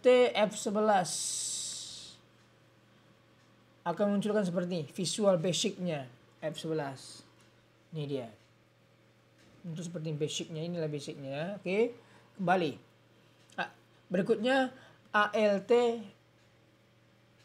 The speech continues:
enter. Nah, saya fungsikan dulu ininya. Misalkan kita menambah word ya, menambah word. Control N, Control N. Nah, saya, kalau saya tekan A L T enter, maka dia akan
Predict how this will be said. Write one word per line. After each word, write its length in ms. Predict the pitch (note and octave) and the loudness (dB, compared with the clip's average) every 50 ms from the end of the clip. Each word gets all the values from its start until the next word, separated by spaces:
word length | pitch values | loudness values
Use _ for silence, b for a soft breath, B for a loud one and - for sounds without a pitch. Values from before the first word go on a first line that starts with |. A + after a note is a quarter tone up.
| _ _ - | _ _ 2
enter. 400 | A3 A#3 A3+ A3 A#3 F#3+ D#3+ C3+ A2+ A#2+ | 4 4 4 4 2 2 2 -2 -6 -6
Nah, 320 | C#3 E3 E3+ D#3+ C#3 - | -2 0 0 0 -2 -4
saya 160 | - - F3+ F3 F3 F3 E3+ - | -4 -4 -4 -4 -4 -10 -14 -16
fungsikan 480 | - - G3+ F#3+ E3+ G3+ G#3+ G#3+ G#3 F#3+ | -12 -8 -6 -4 -2 0 0 0 0 0
dulu 160 | F#3+ F#3 F3+ | 0 -2 -2
ininya. 400 | F3 F3 F3+ F#3 G3 G#3 G#3 F#3+ | -2 -2 -2 0 0 0 0 0
Misalkan 640 | F#3+ F3 - G3+ F3+ F3+ F#3 F3 - A3 A3+ A3+ G3 | -2 -2 0 2 2 2 0 0 2 2 2 2 2
kita 240 | G#3 F#3+ F#3+ G#3 G3 | 0 0 2 2 0
menambah 720 | F#3 F#3 F#3+ F#3 F3+ F3+ F3 F3 F3+ G3+ G3+ G#3 G3+ - - B B B B B B B B - - | 2 0 0 0 0 0 0 2 4 4 4 4 2 -2 -10 B B B B B B B B -6 0
word 320 | F3 F3+ F#3 E3+ E3+ - - | 4 4 4 4 4 0 -4
ya, 240 | E3+ E3+ F3+ F3+ | -2 0 0 0
menambah 400 | F3 E3+ E3+ E3 E3 E3 E3 D#3+ | 0 -2 -4 -4 -4 -4 -2 -2
word. 240 | E3 E3+ E3 D#3 D#3 - - _ _ _ _ _ _ _ _ _ _ _ _ _ _ _ _ _ _ _ _ _ _ | 0 0 0 -2 -4 -6 -16 _ _ _ _ _ _ _ _ _ _ _ _ _ _ _ _ _ _ _ _ _ _
Control 640 | - F3+ E3 E3 D#3+ D#3 - F#3 F#3 F#3+ F#3+ F#3 F#3 | -6 -4 -4 -4 -4 -6 -4 -2 0 0 0 -2 -4
N, 320 | - F3 D#3+ D#3 D3 C#3+ C#3+ - | -6 -6 -6 -6 -8 -8 -10 -10
Control 480 | D#3 D#3 D#3 D3+ D#3 F3+ F3+ F3 E3 E3+ | -8 -6 -6 -6 -6 -6 -6 -6 -4 -6
N. 240 | E3 D#3+ D3+ C#3 B2 - - - E3+ | -6 -8 -8 -10 -12 -16 -18 -12 -8
Nah, 160 | D#3+ C#3+ C3 - - _ - | -8 -8 -8 -10 -16 _ -10
saya, 160 | - F#3+ F#3 - | -8 -8 -6 -4
kalau 80 | G#3 G3 | -4 -2
saya 160 | G3 B3 B3 | 0 0 0
tekan 400 | A#3+ A#3+ - - G#3+ G3+ G3+ G3+ | 0 -2 -4 2 2 4 4 4
A 160 | G3 F#3+ - | 2 -2 0
L 160 | - F#3+ F#3+ F#3 | 2 0 0 0
T 80 | F#3 F3+ - | -2 -2 -2
enter, 320 | E3 D3+ D3 - - G3 F#3+ F#3+ | -4 -4 -4 -6 -6 -4 -2 -2
maka 160 | G3 F3+ G#3 | -2 -2 0
dia 160 | G#3+ G#3+ G3+ | 2 2 2
akan 240 | F3+ G3+ A3 A3 | 2 2 0 -2